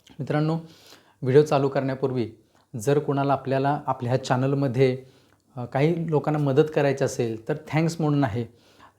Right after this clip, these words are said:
जर आपण पाहत असाल जिथं सेव्ह आहे, डाउनलोड आहे, शेअर आहे,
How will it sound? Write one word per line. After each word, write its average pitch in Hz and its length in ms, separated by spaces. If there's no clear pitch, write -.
जर 131 100
आपण 139 340
पाहत 131 360
असाल 131 320
जिथं 135 220
सेव्ह 147 360
आहे, 127 520
डाउनलोड 131 500
आहे, 123 260
शेअर 143 380
आहे, 120 480